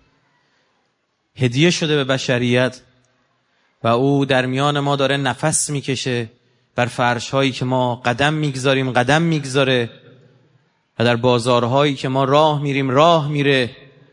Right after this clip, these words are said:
این دنیا ارزش زندگی کردن پیدا می‌کنه، وگرنه پشیزی نمیارزه.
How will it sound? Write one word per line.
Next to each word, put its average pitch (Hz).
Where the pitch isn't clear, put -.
این 156
دنیا 147
ارزش 143
زندگی 135
کردن 113
پیدا 101
می‌کنه، 98
وگرنه 127
پشیزی 156
نمیارزه. 101